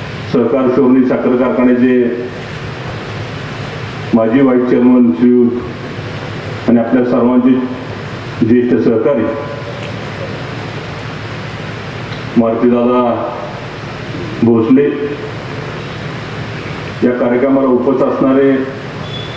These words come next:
सहकार शिरोमणी साखर कारखान्याचे सर्व सहकारी संचालक मंडळ, आजी माजी संचालक, यशवंतराव चव्हाण पतसंस्थेचे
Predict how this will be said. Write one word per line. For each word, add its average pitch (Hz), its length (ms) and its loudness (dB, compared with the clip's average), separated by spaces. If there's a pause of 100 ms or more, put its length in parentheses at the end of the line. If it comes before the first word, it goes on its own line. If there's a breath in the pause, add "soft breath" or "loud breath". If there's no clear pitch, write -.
(1500)
सहकार 131 460 2
शिरोमणी 127 400 6
साखर 123 320 2
कारखान्याचे 123 560 4
सर्व 123 260 4 (2000)
सहकारी 123 560 4
संचालक 123 500 4
मंडळ, 135 320 6 (2000)
आजी 120 240 6
माजी 120 360 4
संचालक, 135 640 2 (2250)
यशवंतराव 127 640 4
चव्हाण 131 340 4
पतसंस्थेचे 123 680 4